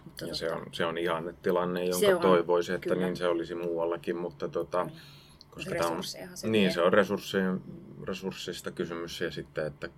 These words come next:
Speaker 2: Helsingin kaupunginteatterissakin se on, että siellä on jo, on jo ikään kuin pitemmältä aikaa.
Speaker 1: Mm.
Speaker 2: Tiedetään, että miten se homma hoidetaan, että
Speaker 1: Kyllä.
Speaker 2: oikeastaan nyt Turussakin, Tom of Finlandissa,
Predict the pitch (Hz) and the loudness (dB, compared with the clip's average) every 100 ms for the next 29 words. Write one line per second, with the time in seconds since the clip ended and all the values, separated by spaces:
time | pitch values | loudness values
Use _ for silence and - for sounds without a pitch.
0 | - - 76 78 85 82 85 87 - 78 | -10 -8 -6 0 0 0 -2 -2 -2 -4
1 | - - 82 85 82 82 - 82 80 80 | -4 -6 -2 -2 -2 -6 -8 -4 -2 -2
2 | 82 85 78 - - - - 85 80 80 | -2 -4 -4 -8 -20 -20 -18 -10 -6 -4
3 | 82 82 90 90 82 82 82 95 98 92 | -4 -6 -8 -4 -4 -2 -4 2 6 8
4 | 90 92 87 87 87 - 196 175 - - | 6 2 4 4 2 -4 -8 -8 -16 -4
5 | - 101 87 87 85 85 92 87 90 90 | 6 8 8 2 -4 -4 -6 -4 -6 -4
6 | 101 95 95 87 82 82 82 85 - 92 | -2 0 4 2 2 -4 -6 -8 -8 -8
7 | 123 - - - - 78 - 87 87 - | -8 -12 -20 -20 -8 -8 -6 -6 -8 -4
8 | 98 95 87 90 80 85 82 - - - | -2 -2 -4 -8 -6 -6 -8 -14 -20 -20
9 | - - - - 90 85 78 92 85 85 | -20 -20 -20 -16 -10 -8 -6 -6 -4 -4
10 | 82 85 - 85 | -4 -6 -6 -10